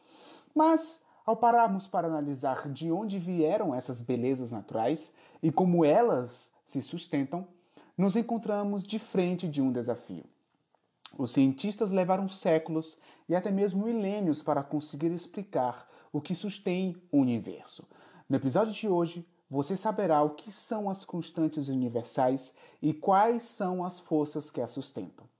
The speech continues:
O universo é subjacente a quatro forças fundamentais da natureza, e é por meio dessas forças que a vida permeia o cosmos. São elas a força nuclear fraca, a força nuclear forte,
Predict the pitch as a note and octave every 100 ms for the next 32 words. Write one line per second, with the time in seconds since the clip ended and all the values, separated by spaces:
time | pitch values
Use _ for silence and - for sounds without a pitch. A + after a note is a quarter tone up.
0 | _ _ _ - - - - A#3+ B3+ B3
1 | A#3+ A#3 - G3 G3+ F#3 F3 E3 G3+ F#3+
2 | F3+ - F#3 F#3 - F#3+ F#3+ F#3+ F#3+ G3
3 | E3+ E3 E3 D#3+ C3+ C#3 C3 C3 B2+ -
4 | F3+ E3 - D#2+ _ _ - A#2 B2 B2
5 | D3 C3 E3 G#3+ G3+ G#3 A#3+ - G3+ F#3+
6 | F#3+ F#3 - _ _ - E3+ D#3 C3+ C#3
7 | C3+ C3+ - D3 C3+ A#2 A#2 A#2+ - G2
8 | - - - - _ _ - - G3 G3
9 | C#3+ A2+ F#2+ - - _ - - - F#3
10 | G3+ G#3 F#3+ D#3+ C#3+ - - A#2 A#2 B2+
11 | - _ - - A2+ - G3+ G#3 F3+ E3+
12 | C#3 B2+ - - B2+ A#2+ - B2